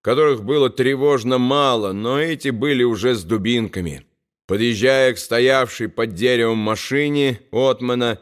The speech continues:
Рудольф увидел, какое применение студенты нашли фотографии его жены.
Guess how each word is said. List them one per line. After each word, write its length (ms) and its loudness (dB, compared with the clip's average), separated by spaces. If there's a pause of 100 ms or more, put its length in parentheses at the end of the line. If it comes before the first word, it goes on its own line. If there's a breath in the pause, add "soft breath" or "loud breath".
(280)
Рудольф 420 0
увидел, 580 0 (220)
какое 480 0
применение 800 0
студенты 600 -2
нашли 640 -4
фотографии 760 -2
его 460 -2
жены. 540 -4